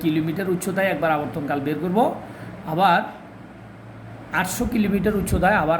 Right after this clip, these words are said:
আবর্তনকাল বের করব। তো আমরা ধরি প্রথমে যদি আমরা আবর্তনকাল বের করি,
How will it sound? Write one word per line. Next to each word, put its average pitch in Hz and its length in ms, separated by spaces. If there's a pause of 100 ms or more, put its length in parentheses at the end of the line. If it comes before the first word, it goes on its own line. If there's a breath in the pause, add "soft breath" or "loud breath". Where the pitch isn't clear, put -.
আবর্তনকাল 151 540 (600)
বের 160 180
করব। 131 220
তো 165 120
আমরা 190 200
ধরি 208 140 (140)
প্রথমে 175 360
যদি 185 180
আমরা 170 180
আবর্তনকাল 151 500
বের 143 180
করি, 208 140